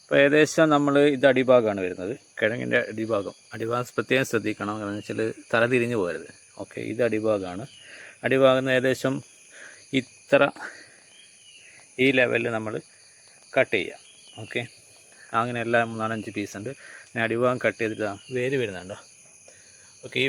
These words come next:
വേരുള്ള ഭാഗമാണ് നമ്മൾ നടേണ്ടത്. ഓക്കെ, അപ്പോൾ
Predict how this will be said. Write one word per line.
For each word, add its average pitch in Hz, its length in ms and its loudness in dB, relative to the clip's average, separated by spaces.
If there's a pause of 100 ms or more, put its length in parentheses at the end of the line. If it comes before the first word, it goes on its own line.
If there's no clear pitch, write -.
വേരുള്ള 135 400 2 (140)
ഭാഗമാണ് 110 380 -2
നമ്മൾ 104 160 -10 (1900)
നടേണ്ടത്. 113 380 0 (220)
ഓക്കെ, 127 180 -4 (280)
അപ്പോൾ 127 200 -10